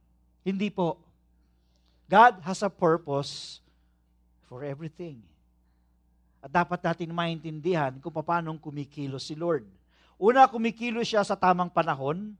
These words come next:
Pangalawa, kumikilos siya. Minsan sinagot ni Lord yung panalangin mo. Listen carefully.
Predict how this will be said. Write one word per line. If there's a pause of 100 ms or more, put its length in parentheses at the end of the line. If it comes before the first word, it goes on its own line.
(300)
Pangalawa,
kumikilos
siya. (320)
Minsan
sinagot
ni
Lord
yung
panalangin
mo.
Listen
carefully.